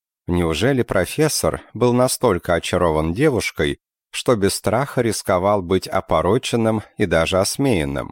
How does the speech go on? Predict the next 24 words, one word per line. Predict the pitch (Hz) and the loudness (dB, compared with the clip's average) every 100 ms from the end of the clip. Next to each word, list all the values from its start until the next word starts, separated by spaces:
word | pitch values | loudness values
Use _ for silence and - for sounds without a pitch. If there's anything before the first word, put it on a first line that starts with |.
| - _ _ _ _ _ _ _ | -16 _ _ _ _ _ _ _
Утренние | 185 185 147 127 120 117 | -2 0 2 2 4 4
лекции | 135 - - 110 | 2 0 -2 -2
по | - 110 | 0 -2
вторникам | - 165 143 92 78 80 73 - _ _ | 2 2 4 2 0 -2 -2 -6 _ _
стали | - - 127 131 | -6 -2 0 0
всё | 120 - 107 | 0 0 2
больше | 98 143 - - | 2 0 0 -2
походить | 101 - 101 90 98 85 - | -4 -2 -2 0 -2 -2 -2
не | 107 | 0
на | 101 98 | 2 2
занятия | 90 104 143 135 - 113 | 2 2 2 0 0 2
медициной, | 113 113 - - 185 170 156 - _ _ | 2 0 -2 0 2 4 2 -2 _ _
а | 139 | -2
на | 131 | 0
ярмарочные | 123 113 113 110 110 - 110 104 | 2 2 2 2 0 0 0 0
спектакли. | - - - - 87 - 71 62 - _ _ _ _ _ _ _ _ _ _ - | 0 -4 -4 0 -2 -2 -6 -8 -12 _ _ _ _ _ _ _ _ _ _ -2
Одним | 92 82 104 85 | -2 2 0 2
жестом | 80 127 147 - 127 120 | 2 0 0 0 2 0
профессор | 117 117 - 160 147 - 127 | 0 -2 0 0 0 0 0
вводил | 85 87 82 117 120 | 2 0 0 0 0
Августину | - 85 87 90 - 123 110 | -2 0 -2 -2 0 0 2
в | 101 | 0
состояние | 90 - 87 87 95 95 90 | -4 -2 0 2 2 0 -2
каталепсии. | 95 101 98 85 - - 69 58 | -2 0 2 0 -2 -6 -6 -8